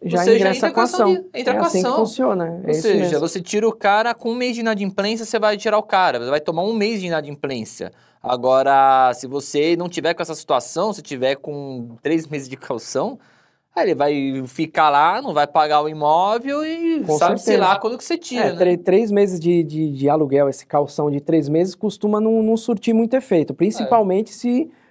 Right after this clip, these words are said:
Speaker 1: for imóvel em condomínio. Porque além do aluguel, ele tem o condomínio, né? E o condomínio, às vezes, é quase o valor do aluguel.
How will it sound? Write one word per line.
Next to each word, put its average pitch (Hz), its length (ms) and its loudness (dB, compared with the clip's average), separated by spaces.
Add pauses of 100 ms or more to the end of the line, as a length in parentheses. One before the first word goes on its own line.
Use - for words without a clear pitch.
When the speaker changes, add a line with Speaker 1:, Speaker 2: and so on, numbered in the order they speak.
Speaker 1:
for 180 220 4
imóvel 190 400 2
em 220 100 2
condomínio. 220 640 2 (420)
Porque 120 240 2
além 151 300 4
do 208 160 4
aluguel, 170 640 4 (140)
ele 127 120 -6
tem 123 120 0
o 123 80 2
condomínio, 185 640 2
né? 143 160 -2 (380)
E 127 80 4
o 131 40 2
condomínio, 151 520 2
às 165 120 0
vezes, 185 180 4
é 185 80 4
quase 220 400 2
o 233 40 -2
valor 180 320 4
do 147 140 0
aluguel. 113 380 -2